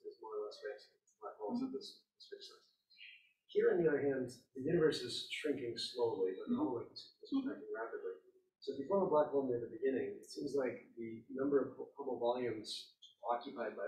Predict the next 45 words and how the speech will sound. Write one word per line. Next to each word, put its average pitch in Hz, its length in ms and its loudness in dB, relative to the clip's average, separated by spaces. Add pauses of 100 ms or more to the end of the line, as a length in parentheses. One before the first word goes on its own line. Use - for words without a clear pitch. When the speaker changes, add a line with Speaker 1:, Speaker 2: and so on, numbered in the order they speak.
Speaker 1:
black 107 240 -4
holes 120 260 0
is - 80 -14
gonna - 300 -4
increase - 480 -8
because - 180 -20
the - 140 -18
Hubble - 240 -8
length - 100 -18
is - 140 -12
shrinking. - 340 -8 (640)
The - 80 -18
black 104 160 -6
holes 104 160 -10
are 101 80 -2
sitting 107 320 -4
there. - 160 -10 (720)
So - 80 -10 (160)
am 131 80 -8
I 127 80 -10
missing 160 320 -8
something, 95 320 -4
or 120 160 2
is - 80 -8
that? - 240 -6 (1200)
Speaker 2:
Uh, 269 200 12
I 294 80 12
think 339 400 6 (160)
yes 294 200 12
and 269 140 8
no. 202 240 6
<laughs> - 80 2
No, 285 260 12
actually, 262 300 12
you're 254 140 12
not 320 160 8
missing 262 260 4
anything, 240 460 6
except 233 320 4 (180)
you 269 100 4
have 262 120 6
to 269 80 8
ask 247 260 12
it, 233 140 0
so, 240 120 0